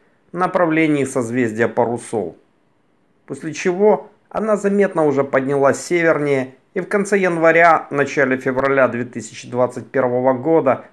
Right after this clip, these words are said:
будет хорошо наблюдаться из северного полушария – когда сблизится с Землей примерно на чуть более нежели в половину астрономической единицы. Предполагается даже, что в это время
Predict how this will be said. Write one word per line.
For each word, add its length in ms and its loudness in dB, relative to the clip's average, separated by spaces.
будет 300 -8
хорошо 360 -2
наблюдаться 680 2
из 180 -2
северного 580 0
полушария – 920 2
когда 280 0
сблизится 640 -2
с 80 -4
Землей 400 2
примерно 540 0
на 180 -2
чуть 180 -8
более 420 2
нежели 440 0
в 100 -2
половину 600 0
астрономической 920 -4
единицы. 800 -6
Предполагается 920 2
даже, 560 2
что 200 -6
в 60 -2
это 240 0
время 460 0